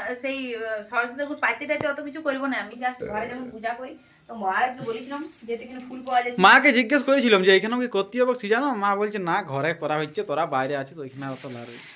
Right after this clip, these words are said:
Speaker 1: তো এই যে মহারাজ গুচ্ছা ফুল আনি দিল আজকে, বলি বলে বলে গুচ্ছা ফুল আনি দিবে আমার পূজা করতে। একদিনও আমি ঠাকুরকে ফু-, মানে ফুল দিয়ে পূজা দিতে পারিনি, তো আজ একটুকু, আহ, পূজা দেবো, তা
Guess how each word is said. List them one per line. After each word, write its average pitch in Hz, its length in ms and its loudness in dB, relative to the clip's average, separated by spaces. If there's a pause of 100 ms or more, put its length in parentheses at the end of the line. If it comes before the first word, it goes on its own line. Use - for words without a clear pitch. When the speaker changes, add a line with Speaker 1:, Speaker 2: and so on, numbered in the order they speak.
(200)
Speaker 1:
তো 240 80 -8 (120)
এই 254 180 0
যে 285 240 -2 (280)
মহারাজ 226 460 2
গুচ্ছা 233 280 -6
ফুল 262 300 -6
আনি 240 200 0
দিল 254 160 -4
আজকে, 247 420 0 (140)
বলি 220 240 -4
বলে 233 200 -2
বলে 233 220 -2 (100)
গুচ্ছা 214 280 -6 (120)
ফুল 240 120 -2
আনি 233 180 2
দিবে 254 160 -2
আমার 226 340 0
পূজা 226 240 2
করতে। 233 300 -6 (420)
একদিনও 262 420 -6
আমি 302 180 -8
ঠাকুরকে 294 320 -10
ফু-, 269 380 -14
মানে 240 160 -2 (100)
ফুল 277 140 -6
দিয়ে 294 120 -8
পূজা 247 240 0
দিতে 240 160 -4
পারিনি, 170 260 -10 (380)
তো 202 60 -8
আজ 214 160 -2
একটুকু, 254 640 -8
আহ, 226 160 -12 (120)
পূজা 240 200 -4
দেবো, 240 280 -10 (260)
তা 180 320 -6